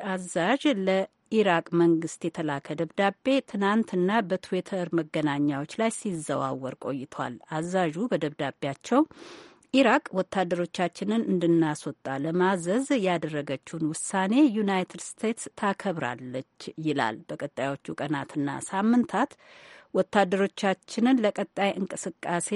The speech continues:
ለማዘጋጀት የማዘዋወር ስራ እንጀምራለን ይላል የጀኔራሉ ደብዳቤ። የጦር ኃይሎች ኤታማዦር ሹሙ ጀኔራል ማርክ ሚሊ ትናንት ለጋዜጠኞች በሰጡት ቃል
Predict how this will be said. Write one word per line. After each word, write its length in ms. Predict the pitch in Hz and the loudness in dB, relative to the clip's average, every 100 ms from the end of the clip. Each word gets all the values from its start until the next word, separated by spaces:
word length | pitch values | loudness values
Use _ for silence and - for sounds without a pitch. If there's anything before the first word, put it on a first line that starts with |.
| 214 | 2
ለማዘጋጀት 920 | 190 175 160 156 190 175 202 196 254 - | 2 2 0 0 -2 0 0 2 -2 0
የማዘዋወር 880 | 208 190 180 160 180 170 160 151 147 | 0 4 2 0 0 0 0 -2 -6
ስራ 220 | - 214 262 - _ _ _ | -2 4 4 2 _ _ _
እንጀምራለን 1080 | 233 226 202 160 147 135 135 127 131 147 175 | 4 6 6 2 0 -2 -2 -6 -4 0 2
ይላል 280 | 196 165 131 | 4 4 2
የጀኔራሉ 540 | 131 143 147 139 127 131 | -2 -2 -2 -4 -6 -6
ደብዳቤ። 480 | 143 127 143 131 - 120 - - - - - - | -6 -6 -4 -4 -4 -8 -8 -20 -20 -20 -16 -2
የጦር 240 | 226 262 | 2 4
ኃይሎች 300 | 277 262 247 240 | 4 4 2 0
ኤታማዦር 580 | 233 220 214 196 196 | 0 0 0 0 -4
ሹሙ 240 | - - 190 147 | -4 -2 0 0
ጀኔራል 420 | 151 175 185 165 151 | 0 2 2 4 4
ማርክ 300 | 170 196 - | 2 0 0
ሚሊ 220 | 233 285 226 302 | 2 4 4 0
ትናንት 380 | - 190 190 247 - | -2 0 2 2 2
ለጋዜጠኞች 640 | 175 175 165 139 160 151 | -2 -2 -4 -4 -2 -2
በሰጡት 440 | - 170 190 - 214 | -4 -6 -6 -8 -8
ቃል 220 | - 233 | 0 0